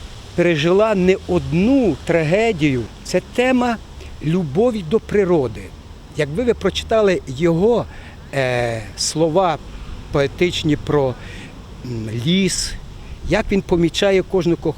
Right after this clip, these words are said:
комаху і дерево, ніби воно оживлюється, ніби воно розмовляє з поетом,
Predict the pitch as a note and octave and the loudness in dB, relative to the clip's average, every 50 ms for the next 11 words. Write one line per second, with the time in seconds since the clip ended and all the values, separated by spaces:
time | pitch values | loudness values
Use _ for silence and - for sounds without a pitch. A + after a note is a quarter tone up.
0 | - - - - - E3 D#3+ F3 F#3 F3+ D#3 - D3+ C#3+ C#3+ C#3 - D#3 C3+ C#3 | -6 -16 -6 -2 0 2 2 2 2 0 0 -2 -2 -2 -2 -2 -2 -4 -4 -2
1 | D3 F#3+ A3+ B3+ A#3 F3 B2 A#2 G#2+ F#2+ - - - - - - - - - B2+ | 0 0 2 2 0 0 -2 -4 -6 -8 -10 -14 -16 -18 -18 -18 -16 -8 -2 0
2 | E3 F#3+ E3 D3 F3 D#3 E3 F3 F3 F3+ F3+ F#3 D3 - - - - - - - | 0 2 4 4 4 4 4 4 4 4 4 2 0 -4 -12 -18 -18 -18 -18 -18
3 | - - - - - - - C#3+ D3+ C3+ A2+ A#2 D#3+ G#3 A3 G#3 G3 F3 D#3+ D3+ | -18 -18 -18 -18 -16 -6 0 2 2 2 2 2 2 2 4 4 4 4 4 4
4 | C#3 C3+ - - - C3 G#2 G2 - - - - - - - - - C#3 E3+ F3+ | 4 2 0 -2 -4 -4 -4 -6 -10 -16 -18 -18 -18 -18 -14 -6 -2 0 0 2
5 | C#3+ D#3+ D#3 D#3 D#3+ E3+ F3 F#3+ F#3+ E3 - - - - - - - - D#3 D3+ | 2 2 2 4 2 4 4 4 2 2 -2 -8 -16 -16 -16 -16 -10 -4 0 0
6 | E3 - - D3+ E3 D#3+ D3 D3 C#3+ D#3 F#3 A3 A#3 A3+ G#3+ F#3+ E3 - - - | 0 0 2 2 2 2 2 2 2 2 4 4 4 2 2 2 0 0 -2 -2
7 | D#3 D#3+ D3+ C#3+ C3 B2 - B2+ G#2+ | 0 2 2 2 0 -2 -4 -8 -12